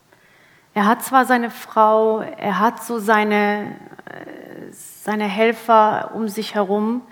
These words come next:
seine Assistenten, aber, ähm, ich glaube schon, auch durch, weil er eben so berühmt ist, dass er sich schon einsam fühlt, ja.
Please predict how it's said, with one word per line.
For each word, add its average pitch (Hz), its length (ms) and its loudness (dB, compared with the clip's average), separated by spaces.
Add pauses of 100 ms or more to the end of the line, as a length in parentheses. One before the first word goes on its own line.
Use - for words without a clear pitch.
(380)
seine 202 300 0
Assistenten, 233 920 -4
aber, 190 340 2
ähm, 202 640 -2 (1040)
ich - 160 -8
glaube 226 340 0
schon, 254 500 -2
auch - 220 -6
durch, - 580 -8 (520)
weil 208 500 -2
er 247 120 2
eben 233 200 -2
so 226 120 -2
berühmt 214 560 -2
ist, - 380 -8 (840)
dass 208 160 -4
er 226 80 0
sich 196 260 -8
schon 226 220 2
einsam 202 800 0
fühlt, 175 420 -4
ja. 170 180 -4